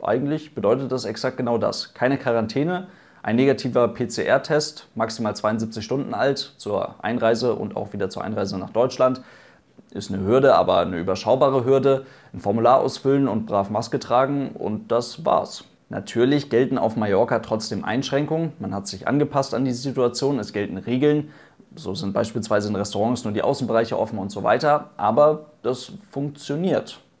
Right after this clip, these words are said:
Und die Hotelanlagen sind spätestens seit dem letzten Sommer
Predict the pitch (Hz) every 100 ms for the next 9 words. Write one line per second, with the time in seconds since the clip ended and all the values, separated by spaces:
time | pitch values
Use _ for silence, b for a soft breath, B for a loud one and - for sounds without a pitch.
0 | _ _ _ _ 107 110 107 101 123 139
1 | 127 131 131 113 113 - 135 151 131 110
2 | 120 113 113 104 110 - 107 110 117 131
3 | 135